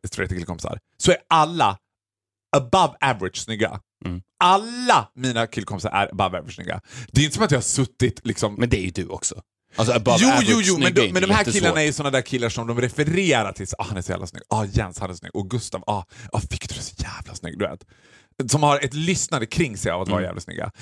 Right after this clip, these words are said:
Speaker 1: Jag har ju inte suttit och valt ut dem, fast indirekt, det har ju hänt mig några gånger att jag har träffat en kille, gillat honom som fan. Deep down inside så har jag bara känt, "Ah, too bad you're ugly.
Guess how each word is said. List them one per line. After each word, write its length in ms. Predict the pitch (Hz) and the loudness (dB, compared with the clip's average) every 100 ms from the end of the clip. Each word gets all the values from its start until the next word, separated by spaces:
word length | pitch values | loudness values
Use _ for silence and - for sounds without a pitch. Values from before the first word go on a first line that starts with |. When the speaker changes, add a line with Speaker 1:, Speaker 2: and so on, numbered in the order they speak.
| 127 | -4
Speaker 1:
Jag 80 | 117 | 4
har 40 | 147 | 4
ju 40 | |
inte 160 | 151 220 | 4 2
suttit 300 | 196 143 123 | 2 0 0
och 60 | 123 | 2
valt 200 | 123 - | 0 0
ut 240 | 214 175 | 2 2
dem, 160 | - 101 - - - | 2 -2 -4 -16 0
fast 180 | 135 - | 0 0
indirekt, 680 | - 254 302 190 104 104 - - _ - | 0 2 2 2 0 0 -8 -18 _ 0
det 80 | 147 | 4
har 100 | 170 | 4
ju 60 | |
hänt 380 | 175 - 285 277 | 4 2 2 0
mig 100 | 139 | -2
några 120 | 110 | 0
gånger 380 | 101 104 - 113 - - - _ | 0 -4 -4 -4 -6 -18 -20 _
att 140 | 160 165 | 0 4
jag 100 | 151 | 4
har 180 | 143 - _ _ _ - | 4 2 _ _ _ 2
träffat 280 | 196 220 | 2 2
en 60 | 165 | -6
kille, 340 | 120 98 95 - _ _ - | -4 0 0 -2 _ _ -4
gillat 440 | 127 151 233 254 254 | 0 2 4 2 2
honom 140 | 143 | -2
som 140 | 127 151 | -2 -4
fan. 500 | - - 107 107 110 _ _ _ _ _ _ _ _ _ - _ - - | 0 2 2 -6 -12 _ _ _ _ _ _ _ _ _ -20 _ -20 -8
Deep 240 | 233 254 - | -6 -4 -2
down 200 | 233 214 | -4 -2
inside 540 | 208 - 202 139 113 - _ _ _ - | -6 -4 0 0 -2 -8 _ _ _ -8
så 120 | - | 2
har 20 | |
jag 80 | 175 | 2
bara 100 | 147 | 2
känt, 240 | 139 139 - | -2 -4 -6
"Ah, 540 | - - - - - - - - _ - | -12 -8 -8 -8 -12 -14 -18 -20 _ -10
too 80 | - | -2
bad 220 | 214 196 | 0 0
you're 180 | 202 202 | 0 0
ugly. 200 | 185 | 2